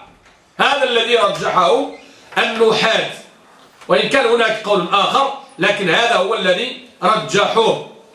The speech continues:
طرا وكافة جميعا ومعا. فإذا مع، مع هكذا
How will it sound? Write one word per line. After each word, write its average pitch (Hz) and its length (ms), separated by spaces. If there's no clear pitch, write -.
طرا 214 260
وكافة 226 1040
جميعا 226 720
ومعا. 226 520
فإذا 247 600
مع، 247 600
مع 240 480
هكذا 202 680